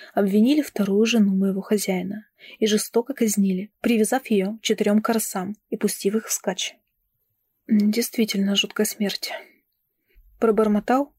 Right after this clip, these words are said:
Алтелрай Алине, вспомнив, что карасы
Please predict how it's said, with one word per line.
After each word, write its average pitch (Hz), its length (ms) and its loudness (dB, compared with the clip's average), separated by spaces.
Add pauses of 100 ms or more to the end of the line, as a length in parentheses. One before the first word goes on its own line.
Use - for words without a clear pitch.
(100)
Алтелрай 214 760 0
Алине, 202 500 0 (600)
вспомнив, 277 580 -2 (200)
что - 180 -4
карасы 220 460 -2